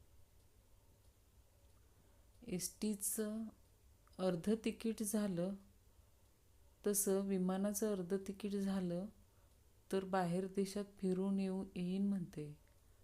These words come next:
लंडन, पॅरिस, युरोप, कॅनडा. माझ्या पूर्ण घरात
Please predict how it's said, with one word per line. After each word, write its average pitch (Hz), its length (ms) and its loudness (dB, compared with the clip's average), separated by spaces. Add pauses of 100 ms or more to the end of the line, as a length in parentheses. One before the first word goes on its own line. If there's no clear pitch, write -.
(600)
लंडन, 165 520 0
पॅरिस, 151 800 -6
युरोप, 147 400 -4 (240)
कॅनडा. 143 680 -6 (3250)
माझ्या 196 540 2 (1000)
पूर्ण 240 340 4
घरात 208 520 2